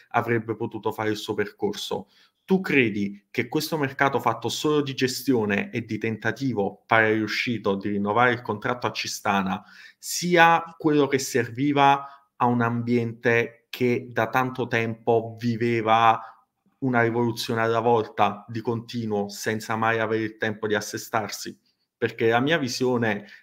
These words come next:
è bene o male questa, e quindi volevo un po' capire qual è il tuo pensiero.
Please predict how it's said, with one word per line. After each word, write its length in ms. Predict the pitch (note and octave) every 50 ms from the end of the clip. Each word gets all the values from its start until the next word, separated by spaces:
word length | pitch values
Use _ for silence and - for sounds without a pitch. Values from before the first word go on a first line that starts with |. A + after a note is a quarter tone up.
| _ _
è 480 | _ - A#2 A2 G#2+ G#2 G#2 G#2 G#2 G2+
bene 240 | G#2+ A2 B2 B2 A#2+
o 60 | A2+
male 280 | A2+ A2 G#2+ G#2 G#2 -
questa, 640 | A2 G#2 G#2 - - - - G2+ G2+ G2+ - _ _
e 160 | - C#3+ -
quindi 720 | _ - C3 B2+ C3 B2+ B2 B2 A#2+ A#2 A2+ A2 - - _
volevo 300 | A#2 A#2 A#2 A#2 A2+ A2
un 140 | G#2+ A2 -
po' 180 | - B2+ B2+ -
capire 400 | - C3+ B2 A#2+ G#2+ A2 G#2+ G2+
qual 140 | G2+ G2
è 40 | G2+
il 100 | G2+ G2+
tuo 120 | - - F#2+
pensiero. 520 | G#2 G2+ G2 - - - F#2 F#2 - _